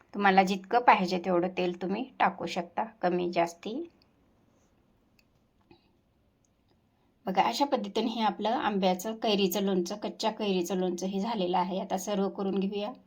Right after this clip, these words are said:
एक म-, म-, भांडं घेतलं आणि त्याच्यामध्ये मी हे लोणचं सर्व करून घेत आहे. पहा,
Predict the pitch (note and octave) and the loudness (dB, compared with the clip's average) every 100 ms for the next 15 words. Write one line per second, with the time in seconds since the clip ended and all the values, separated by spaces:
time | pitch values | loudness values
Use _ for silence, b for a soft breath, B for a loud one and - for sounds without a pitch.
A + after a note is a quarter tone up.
0 | b b b b b b b b F3+ - | b b b b b b b b -8 -6
1 | F#3+ F#3+ G3 F#3+ F#3 E3+ E3 - - E3+ | 0 2 4 6 6 4 2 -6 -12 -6
2 | F3+ F3 E3+ - - F#3 A#3 A3 A#3+ A#3+ | 0 0 0 -4 -6 -4 -2 2 2 2
3 | G#3 G3 G3+ F#3+ F#3+ F#3+ F#3 F#3+ F#3 F#3+ | 0 4 6 6 2 2 2 2 2 2
4 | G3 G#3+ C#4+ - b b b _ F#3+ F#3+ | 2 0 -2 -6 b b b _ 2 4
5 | F3 - F#4+ - C#4 G#3 E3+ - D#3+ D#3+ | 4 0 -4 -2 0 2 0 -2 -6 -6
6 | F#3 - - F#3 - - | -8 -12 -10 -12 -10 -16